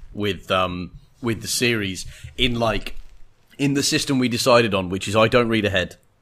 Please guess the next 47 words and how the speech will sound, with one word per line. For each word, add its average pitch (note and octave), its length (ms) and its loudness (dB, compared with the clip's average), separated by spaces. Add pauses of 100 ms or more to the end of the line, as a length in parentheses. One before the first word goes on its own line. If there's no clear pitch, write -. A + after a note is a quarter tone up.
(500)
I G#2+ 120 0
don't A#2 340 2
go G#2+ 180 4
and G2 140 2
read G2+ 180 0
the G2 60 -4
Wikipedia F#2+ 560 -4
articles, F2 380 -6
which F#2+ 200 -10
is, C#3 120 -8
like, F#2 160 -6
something G2 280 -6 (320)
I A2 120 -2
do G#2+ 220 -2
for - 200 -2
every G#2+ 320 0
piece G#2+ 280 -4
of G2 60 -6
fiction G2 420 -8
I F#2 120 -6
ever F2+ 320 -6
encounter. E2+ 600 -6 (480)
But A2 100 2
I G2+ 100 6
haven't C3 320 6
done A#3+ 220 2
that. E2+ 200 -2 (420)
I - 60 -10
haven't C#3 260 6
gone C3 140 6
on B2+ 60 4
a B2 60 4
wiki A#2 240 2
of A2 80 4
Ice A2+ 200 4
and A2+ 80 -2
Fire. A2+ 440 6
I F#2+ 100 0
haven't A#2 240 2
checked A2 240 0
out G#2 120 2
the G2+ 60 -6
fan G#2+ 280 4
theories. G2+ 580 2
I G2+ 100 2
haven't A#2 540 2
done F#2+ 420 2